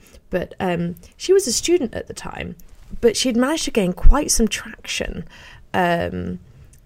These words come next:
on social media because she made these pentagram thongs and everyone just lost their minds over them. And I have b-, bought one, uh, I, just before she stopped doing them. Um, I succumbed. Um,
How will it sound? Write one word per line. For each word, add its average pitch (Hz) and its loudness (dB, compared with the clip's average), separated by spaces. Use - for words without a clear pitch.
on 180 -4
social 190 -6
media 180 -6
because 190 -8
she - -6
made 202 -4
these 196 -10
pentagram 180 -8
thongs 170 -8
and 170 -10
everyone 180 -8
just - -14
lost 202 -4
their 165 -4
minds 190 -2
over 170 -6
them. 165 -8
And 208 0
I 240 2
have 214 2
b-, - -18
bought - -2
one, 175 -6
uh, 185 -8
I, 196 -6
just - -4
before 214 -4
she - -10
stopped - -10
doing 190 -2
them. 170 -8
Um, 170 -4
I 175 -4
succumbed. 170 -6
Um, 170 -6